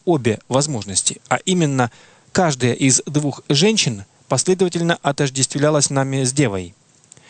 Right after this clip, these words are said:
Второй вариант отождествления Девы довольно существенно повлиял на расшифровку,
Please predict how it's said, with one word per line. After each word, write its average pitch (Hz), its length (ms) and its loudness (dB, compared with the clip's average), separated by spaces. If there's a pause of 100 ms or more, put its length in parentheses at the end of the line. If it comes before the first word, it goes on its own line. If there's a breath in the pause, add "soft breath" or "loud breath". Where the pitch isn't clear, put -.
(120 loud breath)
Второй 185 400 0
вариант 135 460 0
отождествления 127 720 -2
Девы 165 340 2 (260 loud breath)
довольно 160 600 0 (300 soft breath)
существенно 156 680 2
повлиял 147 400 2
на 123 140 0
расшифровку, 135 640 -2